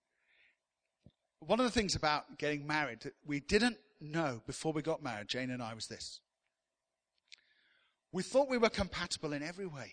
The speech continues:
but we've discovered there's one area where we are not compatible at all. Shall I tell you what it is? Yeah. Our ideas about holidays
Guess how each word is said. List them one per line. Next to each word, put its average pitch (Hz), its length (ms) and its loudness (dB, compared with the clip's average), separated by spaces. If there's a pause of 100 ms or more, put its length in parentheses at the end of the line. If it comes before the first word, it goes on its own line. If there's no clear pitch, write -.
(160)
but 143 120 -8
we've 151 180 -4
discovered 180 480 -2
there's 147 180 -4
one 220 160 4
area 160 220 2
where 135 160 -2
we 139 120 -4
are 135 80 -4
not 156 220 -8
compatible 143 520 -6
at 147 160 -2
all. 190 220 -2 (300)
Shall 147 160 -4
I 147 40 2
tell 185 180 4
you 180 60 2
what 170 120 4
it 165 100 0
is? 196 220 -4 (1500)
Yeah. 170 160 -16 (1900)
Our 170 220 2
ideas 214 720 4
about 151 280 -6
holidays 147 560 -4